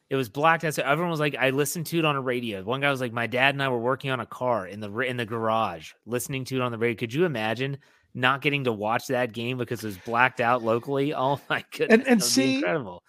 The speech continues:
Speaker 2: for, for those people out there that are, that are fans of the show, This Is Us, and they highlighted this game as,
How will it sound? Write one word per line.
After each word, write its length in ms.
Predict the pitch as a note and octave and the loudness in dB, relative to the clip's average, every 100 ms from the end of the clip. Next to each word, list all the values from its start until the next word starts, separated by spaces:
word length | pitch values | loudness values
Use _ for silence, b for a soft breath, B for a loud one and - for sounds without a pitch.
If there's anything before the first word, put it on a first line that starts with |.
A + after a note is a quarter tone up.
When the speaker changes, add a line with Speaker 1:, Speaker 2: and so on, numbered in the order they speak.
| b A3 - | b -20 -20
Speaker 2:
for, 340 | - A3 G#3 G3 | 6 6 6 0
for 160 | G#3+ | 2
those 200 | F#3+ A3+ | 4 4
people 280 | - A#3+ A3+ | 4 2 2
out 120 | F#3+ | 2
there 120 | G3 | 2
that 120 | D3+ D3+ | 6 6
are, 200 | C3+ - | 4 6
that 140 | D#3+ | 6
are 40 | C#3 | 6
fans 320 | - E3 C3 | 4 2 2
of 60 | |
the 80 | C3 | -2
show, 240 | - D#3+ C3+ | 4 4 6
This 240 | C3+ C#3 | 2 -2
Is 140 | B2 | 0
Us, 280 | C3+ C3+ - | 2 2 0
and 80 | C3 | -4
they 120 | B2+ | -4
highlighted 640 | A#2+ C3+ C#3 C3+ C3+ B2+ A2 | 2 4 6 6 6 4 2
this 180 | C3 | 0
game 400 | G#2+ B2+ B2 A#2+ | 0 -2 -2 -2
as, 240 | A2+ G#2 | -4 -6